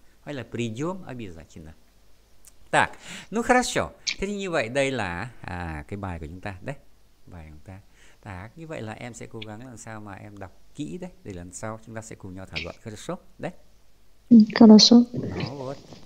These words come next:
Speaker 1: À, lần sau thì ta sẽ hỏi là ai gặp ai, họ nói chuyện về cái gì, ai mua căn hộ đấy. À, căn hộ,
Speaker 2: Ừ.
Speaker 1: à, người ta mua như thế nào, có bao nhiêu phòng đấy.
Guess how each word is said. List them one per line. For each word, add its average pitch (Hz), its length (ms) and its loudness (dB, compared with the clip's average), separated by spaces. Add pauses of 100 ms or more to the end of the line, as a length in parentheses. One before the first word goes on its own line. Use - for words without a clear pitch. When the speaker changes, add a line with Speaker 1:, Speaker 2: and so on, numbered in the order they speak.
(440)
Speaker 1:
À, - 100 -12
lần 104 100 -12
sau 117 160 -12
thì 131 100 -10
ta 107 140 -6
sẽ 143 160 -10
hỏi 104 240 -10
là 80 100 -8
ai 160 440 -8
gặp 160 140 -8
ai, 156 500 -6 (420)
họ 123 140 -14
nói 131 120 -10
chuyện 131 260 -8
về 113 100 -8
cái 151 140 -8
gì, 117 500 -8 (460)
ai 147 280 -8
mua 151 180 -10
căn 151 140 -12
hộ 113 520 -10
đấy. 170 120 -12 (360)
À, 90 200 -16
căn 151 120 -12
hộ, 127 140 -12 (200)
Speaker 2:
Ừ. 202 60 12 (400)
Speaker 1:
à, - 80 -12
người 107 100 -10
ta 139 120 -10
mua 143 200 -10
như 139 140 -10
thế 143 80 -14
nào, 117 540 -6
có 139 80 -6
bao 151 140 -6
nhiêu 151 120 -8
phòng 117 560 -6 (120)
đấy. 165 140 -8